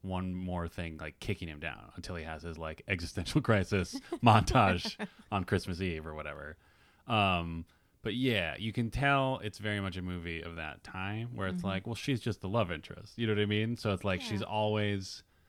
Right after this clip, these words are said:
Speaker 1: she's always just sort of presented as, like, a more of just, like, a sounding board for George's story. I mean, she has
Speaker 2: Right,
Speaker 1: some
Speaker 2: but
Speaker 1: moments of agency, but
Speaker 2: But he's not depicted as,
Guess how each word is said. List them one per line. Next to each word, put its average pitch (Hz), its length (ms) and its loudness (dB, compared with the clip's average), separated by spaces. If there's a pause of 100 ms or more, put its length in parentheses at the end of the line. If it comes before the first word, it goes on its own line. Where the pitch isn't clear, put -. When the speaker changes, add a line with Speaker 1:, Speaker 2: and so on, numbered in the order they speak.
(360)
Speaker 1:
she's 113 240 -2
always 113 260 4
just 104 120 0
sort 101 120 2
of - 20 -6
presented 95 400 0
as, 85 140 -2
like, 82 380 -4
a 87 140 -6 (760)
more 95 200 -2
of 85 100 -4
just, 85 160 -10
like, 85 140 -4
a 82 100 -6 (300)
sounding 87 600 -4
board 78 400 -10
for - 160 -8
George's 80 540 -8
story. 78 560 -10
I 92 40 -10
mean, 117 100 0
she 165 100 0
has 160 80 4
Speaker 2:
Right, - 80 -4
Speaker 1:
some 180 240 4
Speaker 2:
but 107 60 6
Speaker 1:
moments 85 340 0
of 85 80 -8
agency, 82 560 -6
but 76 240 -12
Speaker 2:
But 294 160 -8
he's 349 240 -4
not 381 220 -4
depicted 302 580 -8
as, 220 320 -2